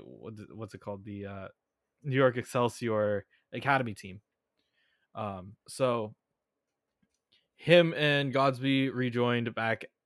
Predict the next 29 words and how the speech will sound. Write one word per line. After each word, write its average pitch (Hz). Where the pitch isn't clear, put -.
f-, -
for 113
the 104
Spark. -
So 110
now 104
Architect 113
is 104
on 104
the 104
Hangzhou 104
Spark. 151
And 127
Twilight, 139
uh, 113
from 127
the 120
Vancouver 123
Titans, 139
once 123
their -
enemy, 123
has 113
now 127
joined 120
the 113
San 113
Francisco -
Shock 101